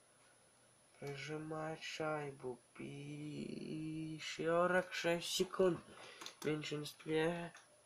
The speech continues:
Кубина. Кубина шайбы. Кубина идет вперед. Ну не прошло. Фас. Питканен.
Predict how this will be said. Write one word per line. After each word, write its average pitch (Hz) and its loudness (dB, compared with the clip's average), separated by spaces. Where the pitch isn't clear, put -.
Кубина. 147 -2
Кубина 151 -2
шайбы. 151 -2
Кубина 151 -4
идет 156 -4
вперед. 151 -4
Ну 160 -4
не 160 -4
прошло. 151 -4
Фас. 139 -4
Питканен. 147 -6